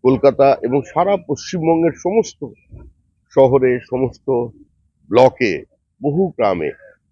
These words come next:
আজকের দিনটা উৎসাহ এবং উদ্দীপনার সঙ্গে পালিত হচ্ছে। আমরা চাই এই যোগের প্রতি মানুষের আগ্রহ বাড়ুক।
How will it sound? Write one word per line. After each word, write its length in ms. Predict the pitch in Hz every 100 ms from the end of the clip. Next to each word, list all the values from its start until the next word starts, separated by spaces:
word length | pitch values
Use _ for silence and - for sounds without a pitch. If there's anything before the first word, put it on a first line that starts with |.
| _ -
আজকের 340 | 104 104 113
দিনটা 260 | 85 104 113
উৎসাহ 300 | 110 - 107
এবং 180 | 98 101
উদ্দীপনার 460 | 85 90 - 82 -
সঙ্গে 160 | 92 127
পালিত 340 | 117 71 -
হচ্ছে। 600 | 65 - _ _ _ - - - _
আমরা 200 | - 117
চাই 280 | - 127 160
এই 160 | 165 117
যোগের 300 | 104 107 117
প্রতি 300 | 107 110 107
মানুষের 400 | 98 104 - 90
আগ্রহ 320 | 82 95 95
বাড়ুক। 340 | 80 90 147